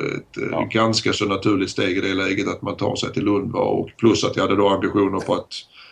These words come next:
Speaker 1: dessutom studera på universitetet, va? Så att det var mera logiskt att gå till Lugi.
Speaker 2: Jag får bara sticka emellan. Blev det mer än ambitioner? Pluggade du också, eller?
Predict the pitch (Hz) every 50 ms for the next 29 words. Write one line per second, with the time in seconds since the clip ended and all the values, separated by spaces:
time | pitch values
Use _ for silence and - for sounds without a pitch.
0 | _ _ - 113 107 104 107 107 104 107 98 - - 104 104 101 98 92 90 -
1 | 98 92 95 98 98 95 - - - 104 107 - - - - - - - - -
2 | - - - - - - 104 104 98 92 98 101 - 107 104 95 95 92 101 101
3 | 92 87 85 87 85 - - - 92 90 - - - - - - - 113 - -
4 | _ _ _ _ _ _ _ _ _ _ _ _ _ - - - 95 90 95 -
5 | - 101 - 104 101 104 110 98 98 101 104 110 104 110 110 110 107 101 101 104
6 | 104 104 110 - 139 127 107 92 98 101 - 117 117 110 104 92 98 107 120 113
7 | - - 92 87 80 -